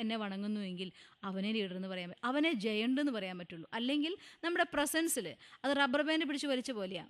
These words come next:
റബ്ബർ ബാൻഡ് പിടിച്ച് വലിച്ചു നിൽക്കുമ്പോൾ അത് നല്ല നീളമായിരിക്കും, വിട്ട് കഴിഞ്ഞാൽ നേരെ ഓപ്പോസിറ്റ് ദിശയിലേക്ക് പോയി, എവിടെയാ പോയെന്ന് പോലും കണ്ടെത്തില്ല.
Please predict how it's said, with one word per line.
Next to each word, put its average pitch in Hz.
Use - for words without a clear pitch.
റബ്ബർ 220
ബാൻഡ് 285
പിടിച്ച് 294
വലിച്ചു 269
നിൽക്കുമ്പോൾ 302
അത് 311
നല്ല 294
നീളമായിരിക്കും, 233
വിട്ട് 269
കഴിഞ്ഞാൽ 320
നേരെ 302
ഓപ്പോസിറ്റ് 254
ദിശയിലേക്ക് 226
പോയി, 202
എവിടെയാ 240
പോയെന്ന് 220
പോലും 220
കണ്ടെത്തില്ല. 180